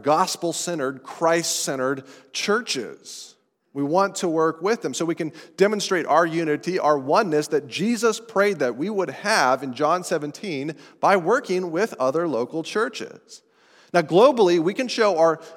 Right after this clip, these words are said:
our kind of global union with brothers and sisters in Christ by, by what? By supporting missionaries, right? By going on missions trips. Uh, we just went to Haiti. We've been to France this last summer. That's why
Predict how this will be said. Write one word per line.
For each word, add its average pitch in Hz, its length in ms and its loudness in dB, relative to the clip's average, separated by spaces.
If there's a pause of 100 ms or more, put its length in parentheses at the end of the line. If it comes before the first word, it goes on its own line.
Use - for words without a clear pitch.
our 143 220 -2
kind 185 180 -4
of 131 100 -6
global 170 640 2
union 139 560 -2
with 135 180 -6
brothers 131 320 -2
and 127 100 -12
sisters 120 360 -10
in 110 80 -14
Christ 120 600 -4 (220)
by, 135 600 -2 (380)
by 151 120 -4
what? 190 440 -6 (1300)
By 139 60 -16
supporting 156 640 -6
missionaries, 135 760 -6
right? 143 360 -16 (640)
By 127 80 -2
going 156 260 2
on 156 160 0
missions 170 320 -2
trips. - 540 -12
Uh, 107 340 -2 (320)
we 123 80 -10
just 127 160 -10
went 139 240 -6
to 143 320 -6
Haiti. 165 600 -8 (460)
We've 110 100 -20
been 123 160 -8
to 139 120 -12
France 160 540 0
this 110 180 -14
last 101 280 -4
summer. 110 200 -8
That's 117 120 -6
why 135 240 -2